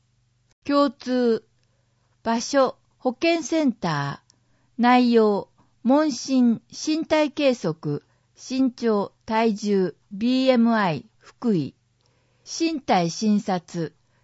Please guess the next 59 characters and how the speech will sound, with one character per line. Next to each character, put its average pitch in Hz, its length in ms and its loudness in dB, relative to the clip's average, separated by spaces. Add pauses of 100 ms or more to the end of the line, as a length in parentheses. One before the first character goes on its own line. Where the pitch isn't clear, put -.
(120)
血 254 380 -2
圧 311 320 -2
測 294 260 -6
定、 151 380 -6 (460)
血 247 320 -6
液 - 260 -4
検 262 300 -2
査、 143 280 -6 (440)
中 285 240 -2
性 269 220 0
脂 269 40 -2
肪、 175 640 -4 (340)
エ 269 180 0
イ 240 60 -4
チ 269 240 -6
デ 254 80 -6
ィ 269 220 -4
ー - 20 -8
エ 247 120 0
ル 180 160 -2
コ 190 140 -6
レ 233 160 0
ス - 80 -12
テ 233 200 -2
ロ 202 200 0
ー - 20 -2
ル、 143 240 -8 (500)
エ 220 140 0
ル 285 180 -2
デ 247 80 -4
ィ 277 200 -2
ー - 40 -6
エ 254 120 0
ル 196 300 -4
コ - 120 -8
レ 240 160 0
ス - 80 -12
テ 240 220 -2
ロ 196 200 0
ー 156 40 -2
ル、 143 220 -8 (340)
空 285 240 -4
腹 285 280 -8
時 254 160 -8
血 262 260 -4 (120)
糖、 151 380 -4 (500)
ヘ 240 160 -2
モ 302 160 2
グ 302 140 -4
ロ 294 160 2
ビ 214 180 0
ン 175 180 -4
エ 247 220 4
ー - 20 4
ワ 240 140 4
ン 233 100 0
シ 170 500 -8 (360)
ー、 180 40 -8
ジ 226 140 -4